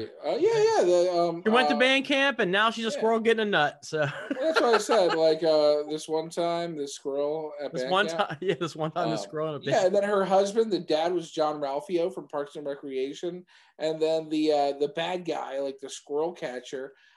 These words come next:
Speaker 1: um, he, he was, uh, Abed from Community, which is like, cool, cool, cool, cool, cool.
Speaker 2: Seems like they're using a lot of N B C right here.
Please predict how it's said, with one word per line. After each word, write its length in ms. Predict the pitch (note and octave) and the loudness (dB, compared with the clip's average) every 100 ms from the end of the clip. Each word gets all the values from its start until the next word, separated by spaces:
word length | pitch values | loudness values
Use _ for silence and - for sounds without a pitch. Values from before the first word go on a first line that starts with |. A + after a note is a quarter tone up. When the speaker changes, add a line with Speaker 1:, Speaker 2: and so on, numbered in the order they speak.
| _ - | _ -8
Speaker 1:
um, 640 | B2 B2 A#2 A2+ A2+ A#2 A#2 | -4 -2 -2 -4 -6 -10 -16
he, 800 | - A#2+ - F#3 F#3+ G3+ F#3+ F#3 D3+ C#3+ | -16 -16 -10 -8 -6 -6 -6 -6 -8 -8
he 140 | F3 F3 | -6 -4
was, 340 | E3+ D#3+ D#3+ | -2 -4 -4
uh, 100 | D#3+ D#3 | -6 -4
Abed 380 | F#3 A#3+ C3 - | -6 -4 -6 -8
from 160 | C#3 - | -14 -14
Community, 420 | F#3 G3 A3 B2+ | -12 -10 -8 -8
which 220 | A#2+ - | -10 -12
is 60 | C3 | -14
like, 140 | A#2+ | -12
cool, 100 | E3+ D3+ | -12 -14
cool, 140 | C#3 | -16
cool, 160 | D3 C#3+ | -16 -16
cool, 120 | C#3+ - | -16 -12
cool. 220 | C#3 A#2 - | -12 -12 -6
Speaker 2:
Seems 220 | D#4+ D#4+ | -4 -2
like 120 | D#4+ | -4
they're 120 | C4+ | -4
using 300 | A#3 C4 C4+ | -2 -2 -2
a 80 | G3 | -2
lot 120 | A3 | -2
of 40 | D#3+ | -4
N 120 | G3+ | -4
B 80 | G3+ | -6
C 240 | - G3 | -6 -8
right 160 | B3+ A2+ | -8 -10
here. 220 | G2+ F#2 | -12 -16